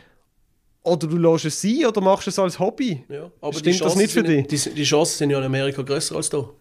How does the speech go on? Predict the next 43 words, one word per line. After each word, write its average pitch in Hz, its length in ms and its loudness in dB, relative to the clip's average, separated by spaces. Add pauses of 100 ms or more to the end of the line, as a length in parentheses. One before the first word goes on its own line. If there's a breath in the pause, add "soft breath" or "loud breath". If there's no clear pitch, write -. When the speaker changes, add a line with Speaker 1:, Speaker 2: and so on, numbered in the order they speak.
(140)
Speaker 1:
Hm. 120 400 2
Speaker 2:
Das 131 120 -4
ist 139 60 -2
ein 131 60 -6
viel 151 120 -2
grösseres 160 280 -2
Publikum. 139 400 -10
Speaker 1:
Also 135 120 -4
du 165 80 4
würdest 170 120 2
sagen, 185 240 6
die - 60 -6
Perspektive 180 640 4
ist 170 100 2
halt 165 200 4
eine 170 100 0
andere. 131 420 2
Also 135 260 0
in, 156 320 0 (360)
du 175 240 -8
bist 165 160 2
insofern 170 480 4
nicht 165 140 2
verwöhnt, 160 520 4
weil 156 160 2
du, 156 260 2 (840 soft breath)
du 160 100 -4
Speaker 2:
Die 147 60 -2
Chancen 175 120 2 (100)
Speaker 1:
spielst. 214 240 4
Speaker 2:
da - 80 -2
sind 131 160 -4
begrenzt. 160 720 -10 (120)
Speaker 1:
Hm. 127 360 0
Speaker 2:
Du 156 80 -6
hast, 147 140 -6
irgendwann 190 340 -6
hast 143 160 -4
du 147 80 -8
die, 131 420 -4
die 135 160 -12
Kontingente 135 580 -2
erreicht. 175 480 -4